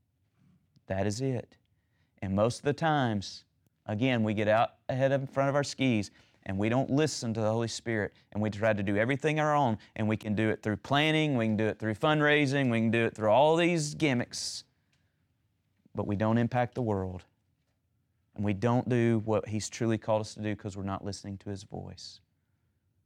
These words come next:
So the Holy Spirit of God sent Barnabas and Saul out. Now, why did the Holy Spirit of God do that?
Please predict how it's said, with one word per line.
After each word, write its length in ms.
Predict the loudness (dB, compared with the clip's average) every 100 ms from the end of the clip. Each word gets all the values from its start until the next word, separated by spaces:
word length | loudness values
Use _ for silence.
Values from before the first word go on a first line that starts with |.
| _ _ _ _ _ _ _ _ _
So 140 | -18
the 100 | -12
Holy 320 | -10 -2 0 2
Spirit 440 | -2 -2 0 2
of 120 | 2
God 420 | 2 2 2 -2 -8 _ -12
sent 640 | -6 -2 2 2 0 -10 _ _ _
Barnabas 640 | -2 0 2 0 -2 -4 -8
and 160 | -8 -8
Saul 640 | -4 0 2 2 0 -6 _ _ _
out. 480 | -6 -6 -8 -16 -20 _ _ _ _ _ _ _ _ _ _ _ _ _ _ -12
Now, 120 | -8
why 260 | -2 -2 0
did 100 | -2
the 100 | -2
Holy 260 | -2 -2 -2
Spirit 460 | -4 -6 -2 -2
of 120 | -2
God 360 | -2 0 0 -4 -14
do 240 | -10 -6 -4
that? 580 | -6 -6 -12 -20 _